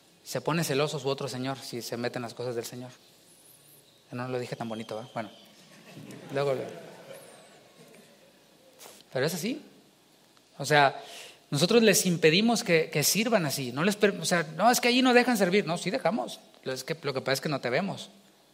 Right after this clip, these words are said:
No vemos que estés discipulándote. No vemos que estés perseverando.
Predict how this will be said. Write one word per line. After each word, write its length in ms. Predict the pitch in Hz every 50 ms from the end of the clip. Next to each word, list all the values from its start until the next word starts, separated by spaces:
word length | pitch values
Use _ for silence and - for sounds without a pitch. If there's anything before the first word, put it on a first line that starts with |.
| _ _ -
No 80 | 131 131
vemos 240 | 143 147 165 160
que 80 | 165 143
estés 240 | 123 - - 135 135
discipulándote. 880 | 143 139 - 135 120 - 120 117 131 151 180 196 165 143 - - 110 - - - - - - _ -
No 60 | 135
vemos 220 | 147 160 165 156
que 60 | -
estés 260 | 143 - - 151 135 -
perseverando. 760 | - 156 131 - 143 123 117 117 120 139 175 185 165 135